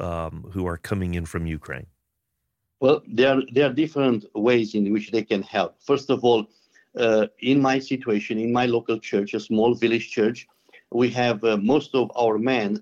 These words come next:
Speaker 2: are drivers. So we were blessed to have them, because what they do now is they take all the food, all the supplies, everything that we collect here, they,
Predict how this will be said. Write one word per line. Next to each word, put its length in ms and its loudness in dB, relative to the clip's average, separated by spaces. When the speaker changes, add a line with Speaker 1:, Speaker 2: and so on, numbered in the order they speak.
Speaker 2:
are 180 0
drivers. 760 -4
So 200 -2
we 260 0
were 220 0
blessed 440 -4
to 60 -4
have 320 -6
them, 380 -4
because 320 -2
what 180 0
they 140 0
do 260 -2
now 380 0
is 160 -10
they 140 -4
take 280 -2
all 200 0
the 160 0
food, 320 -4
all 160 -2
the 120 -4
supplies, 760 -4
everything 380 -2
that 120 -2
we 120 -2
collect 420 -4
here, 420 -2
they, 240 0